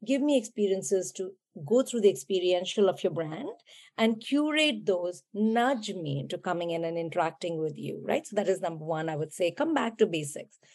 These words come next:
Come back to the point of understanding, come back and meet your end consumers.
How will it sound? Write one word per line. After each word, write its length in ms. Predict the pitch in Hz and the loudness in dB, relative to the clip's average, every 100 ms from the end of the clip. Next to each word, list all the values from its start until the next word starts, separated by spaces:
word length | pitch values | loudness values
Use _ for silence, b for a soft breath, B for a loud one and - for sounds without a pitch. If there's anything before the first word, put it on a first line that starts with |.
| b b b | b b b
Come 280 | 269 262 214 | -2 0 2
back 380 | 196 208 254 - | 2 2 0 0
to 80 | 233 | 2
the 100 | 214 | 2
point 380 | 208 185 190 185 | 2 -2 2 0
of 100 | - | 0
understanding, 680 | 185 185 196 - 196 180 175 | -4 0 0 2 0 0 -6
come 240 | 277 302 208 | -2 0 0
back 240 | 196 254 - | -2 -4 -8
and 280 | - 202 208 b b b - | -8 -6 -8 b b b -6
meet 380 | 214 254 262 - _ | 0 0 0 -8 _
your 320 | 180 190 185 - | 2 2 2 -2
end 160 | 185 151 | -8 -6
consumers. 520 | 165 151 - 143 | -8 -8 -10 -14